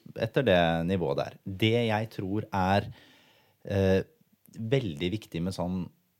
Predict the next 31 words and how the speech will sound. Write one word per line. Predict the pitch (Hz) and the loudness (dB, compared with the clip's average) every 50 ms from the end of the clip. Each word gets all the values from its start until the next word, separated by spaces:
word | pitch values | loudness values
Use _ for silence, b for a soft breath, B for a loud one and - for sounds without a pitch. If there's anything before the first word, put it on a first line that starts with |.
| _ _ - | _ _ -6
Thomassen | - 123 104 85 76 73 - - - 85 | -4 -4 -2 -2 -4 -4 -6 -6 -10 -6
har | 85 90 92 | -4 -2 -2
lagt | 101 101 - - - | -2 -2 -4 -6 -12
opp | 90 80 - | -10 -6 -6
den | 82 80 | -6 -6
sesongen | 76 - 87 95 82 82 85 85 | -6 -8 -8 -6 -6 -6 -4 -4
her | 87 82 85 | -4 -4 -4
nå. | 92 101 107 | -2 -4 -2
Nå | 104 95 | -2 -2
har | 92 87 | -2 -2
vi | 85 | -4
snakket | 82 - 92 90 - 80 85 87 | -6 -8 -10 -6 -4 -4 -4 -4
i | 90 85 | -4 -2
det | 87 | 0
uendelige | 87 90 85 78 73 76 78 80 78 | 2 2 2 2 0 0 0 0 0
om | 80 87 | 2 0
dette | 87 87 - - - | 0 -2 -2 -4 -6
her | 78 78 76 78 76 76 73 | -4 -2 0 0 0 0 0
med | 80 78 73 76 | -2 -2 -2 -2
at | 76 76 73 _ - | -2 -4 -6 _ -12
man | 71 71 80 80 76 | -8 -6 -4 -4 -4
hadde | 76 76 78 | -4 -6 -4
først | - 82 76 - - | -6 -6 -6 -6 -6
fokus | 80 71 - - - | -8 -8 -8 -10 -12
på | - 78 76 | -10 -8 -6
det | 80 73 | -4 -2
defensive | 80 76 - 67 71 71 - - 76 | -4 -4 -4 -8 -12 -10 -10 -10 -10
og | 80 | -6
sånn, | 104 120 131 | -6 -6 -6
som | - 85 82 | -4 -6 -6
var | 78 | -4